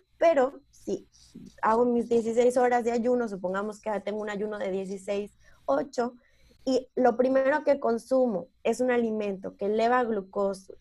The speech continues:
que, que contiene un montón de carbohidratos o hidratos de carbono, elevando, generando un montón de glu-, glucosa y elevando la insulina, pues voy a tener el mismo efecto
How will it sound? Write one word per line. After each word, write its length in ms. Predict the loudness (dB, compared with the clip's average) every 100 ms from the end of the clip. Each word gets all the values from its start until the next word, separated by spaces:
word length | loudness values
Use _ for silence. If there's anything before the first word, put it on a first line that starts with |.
| _
que, 300 | -2 0 -2 -4
que 180 | -8 -8 _
contiene 400 | -6 0 4 4
un 80 | 4
montón 400 | 2 0 0 0
de 100 | 0
carbohidratos 720 | -2 -2 0 0 0 -2 -2
o 60 | 0
hidratos 340 | 0 -2 -2
de 160 | -2 -2
carbono, 540 | -2 0 0 0 -6
elevando, 720 | 0 2 2 0 -4 -4 -6 -12 -20 _
generando 460 | -2 2 4 6
un 60 | 6
montón 280 | 4 2 0
de 140 | -2
glu-, 140 | -4 -6
glucosa 720 | -4 -4 0 2 2 -4 -10 _ _
y 100 | 0
elevando 460 | 2 4 4 4 2
la 100 | 0
insulina, 540 | -4 -6 -4 -2 -2 2
pues 160 | 2
voy 160 | 4 0
a 100 | 0
tener 220 | 2 2
el 160 | 2 2
mismo 460 | 0 -2 -2 -2
efecto 680 | -2 -6 -6 -6 -6 -6